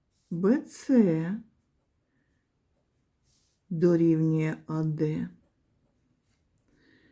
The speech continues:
Тоді Б К дорівнює М Д. Маємо дві сторони у чотирикутника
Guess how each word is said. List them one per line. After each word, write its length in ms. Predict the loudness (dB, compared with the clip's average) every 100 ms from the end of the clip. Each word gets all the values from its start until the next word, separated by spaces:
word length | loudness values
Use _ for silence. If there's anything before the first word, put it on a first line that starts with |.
| _ _ _
Тоді 880 | 2 2 0 -2 0 0 2 2 0 -18 _ _ _ _ _ _ _ -10
Б 340 | 0 2 2
К 600 | 0 -8 -6 -2 0 -2 -6 -2
дорівнює 760 | 2 4 2 0 -2 -8 -8 -4 2
М 260 | 2 4
Д. 340 | 2 0 -4 -6 -14 _ _ _ _ _ _ _ _ _ _ _ _ _ _
Маємо 760 | -2 0 0 -2 2 4 4 0 _ _ _ -10
дві 380 | -4 -2 0
сторони 880 | -2 -6 -6 -2 -2 0 2 2 2
у 80 | -2
чотирикутника 1160 | -4 -4 -2 -2 -2 -2 -4 -2 -4 -2 -6